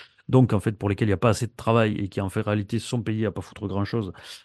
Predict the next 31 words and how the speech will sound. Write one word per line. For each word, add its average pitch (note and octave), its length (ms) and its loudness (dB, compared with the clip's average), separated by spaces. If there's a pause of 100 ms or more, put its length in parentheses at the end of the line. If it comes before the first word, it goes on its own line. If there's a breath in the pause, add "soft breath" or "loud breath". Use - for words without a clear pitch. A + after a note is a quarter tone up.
(140)
euh, G2 160 0
il G2 60 -2
y G2 40 0
en G2 40 0
a - 20 0
une A2 80 4
bonne A#2 140 6
partie - 240 -2
qui A2+ 100 -4
ne A2 60 2
travaille F#2 180 -2
pas. C#3 160 4
Et - 60 -6
puis, A2 100 -4
vous G#2 120 -2
avez F#2+ 100 -2
ceux, D3 120 -2
carrément, G#2+ 320 -2
qui A#2 120 -4
ne G#2 40 -8
travaillent G2 240 -4
pas F#2+ 140 -4
du G#2 160 -4
tout, D#3 320 -2
hein, G#2+ 200 -4
et G2 360 -6
notamment G2 400 -4
parce C3 220 -8
qu'ils A2+ 260 -4
sont, A#2 380 -2
euh, F2+ 40 -6